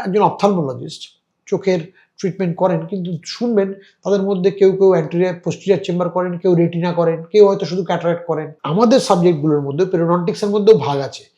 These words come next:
ডায়াবেটিক পেরিওডন্টোলজি একটা একটু চ্যালেঞ্জিং সায়েন্স, কারণ মনে রাখবেন নরমাল কোর্সে আপনার মাড়ির ট্রিটমেন্ট করলে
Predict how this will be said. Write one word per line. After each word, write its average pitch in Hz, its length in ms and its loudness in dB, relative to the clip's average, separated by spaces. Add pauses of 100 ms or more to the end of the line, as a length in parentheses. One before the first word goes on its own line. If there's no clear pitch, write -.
(340)
ডায়াবেটিক 247 600 6
পেরিওডন্টোলজি 170 840 6 (280)
একটা - 180 -2 (520)
একটু - 300 -2 (200)
চ্যালেঞ্জিং 208 560 6
সায়েন্স, 170 400 -6
কারণ 214 220 2 (120)
মনে 180 120 0
রাখবেন 202 320 2 (520)
নরমাল 254 380 6
কোর্সে 208 360 2
আপনার 185 260 0 (100)
মাড়ির 175 240 2 (100)
ট্রিটমেন্ট 180 440 -2
করলে 156 460 0